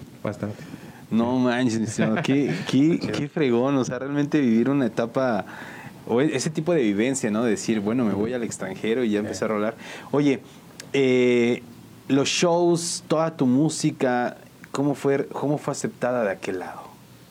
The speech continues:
Speaker 1: Eh, bien. No, pues ya, ya son <coughs> promotores que, que te agarran la, la fecha, pues ya tienen su, su, su niche, ¿no? Su, su, su público. Entonces, no, no,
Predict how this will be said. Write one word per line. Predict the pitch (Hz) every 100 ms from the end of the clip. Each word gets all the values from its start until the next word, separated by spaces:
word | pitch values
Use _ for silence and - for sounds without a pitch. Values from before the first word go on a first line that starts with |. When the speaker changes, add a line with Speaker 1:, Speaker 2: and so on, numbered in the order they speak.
| - -
Speaker 1:
Eh, | 113 113 113 113 104
bien. | 104 107 107 101 98 - -
No, | 175 185
pues | 165 139
ya, | 147
ya | 147 165
son | 165 208 196 - - -
<coughs> | - - 123
promotores | 113 117 110 123 135
que, | - 110 104 -
que | -
te | -
agarran | 110 110 135
la, | 117 - -
la | 101
fecha, | - 120 170 202 - - - - - - -
pues | 123
ya | 131
tienen | 135 131 131
su, | 135 117 87 -
su, | - 107 98 98 98 - - - - - - - - - - -
su | - 107
niche, | 101 110 117 - - -
¿no? | 104 113
Su, | - 113
su, | - - -
su | - 104
público. | 117 110 101 - -
Entonces, | 107 107 117 117 -
no, | 110 110 107
no, | 110 110 110